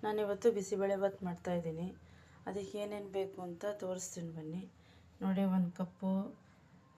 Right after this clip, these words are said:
ಆ, ಇದನ್ನ ಇಟ್-, ನೆ-, ನೆನ್ಸಿಟ್ಕೊಂಡಿದ್ದೀನಿ ಬಟಾಣಿನ. ಮತ್ತು ಕ್ಯಾರೆಟು, ಆಲೂಗೆಡ್ಡೆ, ಒಂದು ಆಲೂಗೆಡ್ಡೆ, ಒಂದು ಕ್ಯಾರೆಟು ಕಟ್ ಮಾಡಿ ಇಟ್ಕೊಂಡಿದ್ದೀನಿ. ಒಂದು ಇಲ್ಲಿ ಉಳ್ಳಿಕಾಯಿ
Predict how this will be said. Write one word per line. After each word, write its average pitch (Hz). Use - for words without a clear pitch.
ಆ, 175
ಇದನ್ನ 175
ಇಟ್-, 185
ನೆ-, 180
ನೆನ್ಸಿಟ್ಕೊಂಡಿದ್ದೀನಿ 170
ಬಟಾಣಿನ. 165
ಮತ್ತು 196
ಕ್ಯಾರೆಟು, 185
ಆಲೂಗೆಡ್ಡೆ, 180
ಒಂದು 175
ಆಲೂಗೆಡ್ಡೆ, 180
ಒಂದು 190
ಕ್ಯಾರೆಟು 165
ಕಟ್ 196
ಮಾಡಿ 185
ಇಟ್ಕೊಂಡಿದ್ದೀನಿ. 165
ಒಂದು 185
ಇಲ್ಲಿ 196
ಉಳ್ಳಿಕಾಯಿ 185